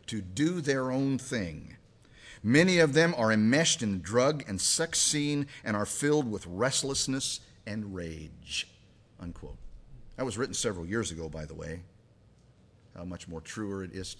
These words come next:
how much more truth there is in that today. So first we see the attitude behind the action. Would you ponder, secondly,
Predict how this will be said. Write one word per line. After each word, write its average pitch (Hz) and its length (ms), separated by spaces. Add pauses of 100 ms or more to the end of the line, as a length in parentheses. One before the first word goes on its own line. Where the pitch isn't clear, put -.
(120)
how 110 100
much 104 260
more 95 300
truth - 360
there 90 140
is 90 280 (340)
in 98 80
that 82 180
today. 69 300 (1700)
So 131 120
first 185 220
we 160 80
see - 160
the 143 180
attitude 160 360
behind 135 320
the 117 100
action. 123 300
Would 104 100
you 95 60
ponder, 143 320
secondly, 107 560